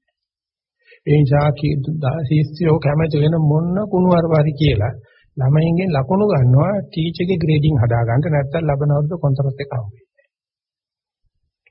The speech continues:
ඉතින් මෙහෙව් අධ්‍යාපනයක මොන අනුභව සික්කද?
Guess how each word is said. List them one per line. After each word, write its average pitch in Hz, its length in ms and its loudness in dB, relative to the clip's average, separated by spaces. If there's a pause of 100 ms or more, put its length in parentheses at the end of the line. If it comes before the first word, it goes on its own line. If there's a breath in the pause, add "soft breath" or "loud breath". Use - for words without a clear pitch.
ඉතින් 139 260 2
මෙහෙව් 135 360 4
අධ්‍යාපනයක 127 800 2
මොන 131 260 0
අනුභව 135 580 2
සික්කද? 127 440 0